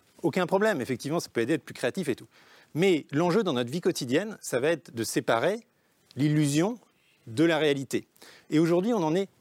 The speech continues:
très, très loin, parce que les outils qui sont déployés et qui sont lancés sur l'humanité sans aucune précaution sont faits pour nous tromper. Je vais vous donner juste un exemple amusant, une histoire qui m'est arrivée là très récemment.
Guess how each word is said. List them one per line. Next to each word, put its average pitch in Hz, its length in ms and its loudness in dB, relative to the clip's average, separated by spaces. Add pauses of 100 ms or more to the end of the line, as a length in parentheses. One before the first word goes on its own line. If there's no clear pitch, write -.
très, 175 160 0
très - 160 -2
loin, 247 160 -6
parce - 160 -4
que - 80 -2
les 147 180 0
outils 208 220 -2
qui 170 100 -4
sont 151 140 -6
déployés 135 480 -2 (500)
et 147 80 -2
qui 151 140 -2
sont 170 140 0
lancés 220 380 0
sur 180 140 -2
l'humanité 160 480 -2
sans 131 220 -4
aucune 220 300 0
précaution 175 600 -2 (480)
sont 185 200 -2
faits 269 180 0
pour 190 140 0
nous 175 100 2
tromper. 131 480 -2
Je - 120 -6
vais - 40 0
vous 170 80 0
donner 175 240 0
juste 220 340 -4 (100)
un 185 140 -2
exemple 180 460 -2 (160)
amusant, 165 460 0
une 139 80 -6
histoire 196 260 0
qui - 120 -8
m'est 139 100 0
arrivée 143 280 2
là 156 120 -2
très - 180 0
récemment. 135 420 -4